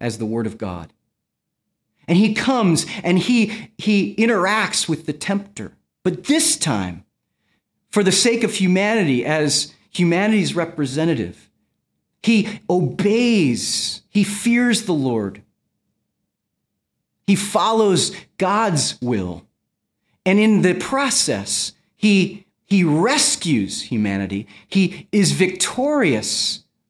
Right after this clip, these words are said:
over the tempter. And he gives us a path when we are,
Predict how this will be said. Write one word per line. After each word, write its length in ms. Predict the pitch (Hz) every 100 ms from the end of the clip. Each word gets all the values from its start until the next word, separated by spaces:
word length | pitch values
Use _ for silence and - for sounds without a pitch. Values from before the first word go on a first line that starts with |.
| _
over 480 | 143 143 120 110 95 - _ _ _ _ -
the 80 |
tempter. 580 | 117 123 104 - 87 82 _ _ _ _ _ _ -
And 140 | 185
he 420 | 165 185 - - -
gives 320 | 220 262 202
us 160 | - 175
a 60 |
path 640 | - - 220 240 135 123 147
when 180 | 156 165
we 160 | 196
are, 260 | 160 143